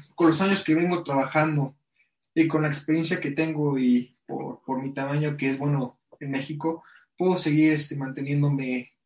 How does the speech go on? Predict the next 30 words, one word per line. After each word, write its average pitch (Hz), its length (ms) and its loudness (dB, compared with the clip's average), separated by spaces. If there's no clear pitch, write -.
pero 131 580 0
yo 160 140 0
en 165 40 2
lo 156 140 -2
personal 143 480 -4
ya 139 480 -4
me 151 60 -6
gustaría 143 360 -2
tener 143 260 -4
un 143 140 -2
futuro 147 320 -4
más 147 260 0
solidificado 147 880 -4
y 151 100 -6
agradecer 139 560 -4
por, 143 300 -4
por 147 100 -6
lo 139 100 -6
que 135 100 -8
me 139 140 -8
ha 139 420 -8
enseñado 147 340 -2
el 147 60 -6
fútbol 165 180 2
americano. 151 340 0
Y 147 40 6
esto 147 140 2
me 165 120 4
duele 156 160 4
mucho, 160 400 2